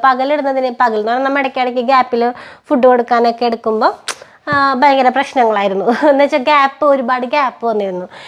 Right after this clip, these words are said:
ഇതാകുമ്പോ നൈറ്റിൽ ഫുള്ള് നമുക്ക് കുറേ സമയം കിട്ടും. അപ്പൊ ഞാൻ നൈറ്റിൽ അവൻ ഉറങ്ങിയതിന് ശേഷം ഇതിട്ട് കൊടുക്കാൻ കുറേ ഇതെനിക്ക് യൂസ്ഫുൾ ആയിട്ടുണ്ട് കേട്ടോ. ഇപ്പൊ ഭയങ്കര മടിയാട്ടോ ഇതൊക്കെ ഇടാനൊക്കെ ആയിട്ട്. ഇപ്പൊ ഞാൻ,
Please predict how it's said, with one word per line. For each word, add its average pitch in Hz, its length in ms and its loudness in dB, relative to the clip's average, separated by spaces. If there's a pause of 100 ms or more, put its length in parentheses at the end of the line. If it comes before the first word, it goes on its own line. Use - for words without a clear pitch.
(220)
ഇതാകുമ്പോ 330 420 4
നൈറ്റിൽ 294 400 2
ഫുള്ള് 269 380 -2
നമുക്ക് 254 500 -2
കുറേ 254 240 2
സമയം 226 460 0
കിട്ടും. 208 180 -2
അപ്പൊ 185 140 -8
ഞാൻ 247 140 -2
നൈറ്റിൽ 262 280 0
അവൻ 254 140 2
ഉറങ്ങിയതിന് 233 480 0
ശേഷം 262 440 0 (420)
ഇതിട്ട് 254 220 2
കൊടുക്കാൻ 220 400 0 (120)
കുറേ 320 460 4
ഇതെനിക്ക് 294 400 0
യൂസ്ഫുൾ 247 500 -2
ആയിട്ടുണ്ട് 214 340 -2
കേട്ടോ. 196 140 -2
ഇപ്പൊ 226 300 0
ഭയങ്കര 339 340 0
മടിയാട്ടോ 196 440 0
ഇതൊക്കെ 180 280 -4
ഇടാനൊക്കെ 185 420 0
ആയിട്ട്. 196 300 2 (400)
ഇപ്പൊ 269 500 2
ഞാൻ, 311 380 0